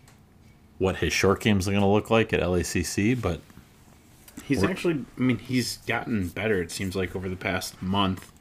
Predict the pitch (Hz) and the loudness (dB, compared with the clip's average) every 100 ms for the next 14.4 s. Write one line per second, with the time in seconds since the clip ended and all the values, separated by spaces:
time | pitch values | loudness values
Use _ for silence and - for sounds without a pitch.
0 | - - 110 92 117 110 107 104 104 - | -20 -6 -4 2 6 6 6 0 -2 -4
1 | - - - - - 113 123 - - 104 | -20 -20 -20 -20 6 8 8 4 -6 -8
2 | - - 123 120 107 104 98 87 95 95 | -8 6 8 10 8 6 4 4 6 6
3 | 90 95 90 87 87 - 104 95 90 87 | 2 0 0 0 -6 -4 0 0 2 0
4 | 92 90 101 87 - 101 101 - - - | 0 0 -2 -4 0 2 2 0 -4 -14
5 | - 117 110 113 123 - - - 143 135 | -2 4 6 6 4 -4 -18 0 2 4
6 | 156 147 147 - - - - - - 98 | 4 2 0 -6 -20 -20 -20 -18 -2 0
7 | 101 95 - 98 82 80 82 - - - | 2 -2 -2 0 0 -2 -6 -12 -20 -20
8 | - - - 92 82 87 92 71 107 131 | -20 -20 -12 -8 -8 -6 -4 0 4 6
9 | 135 190 98 87 - 95 104 92 85 - | 8 6 4 0 2 4 4 4 -2 -4
10 | - 113 120 123 185 - 156 113 92 - | -4 6 6 8 6 4 2 4 2 4
11 | 87 82 82 85 87 - 85 82 80 73 | 4 4 2 2 0 0 0 0 -2 -6
12 | - - - - - - - - 87 - | -12 -20 -20 -20 -20 -20 -20 -6 -6 -2
13 | - 85 80 82 85 90 85 82 78 - | 2 2 4 4 6 8 8 6 2 -2
14 | 80 78 78 76 | -2 0 0 -2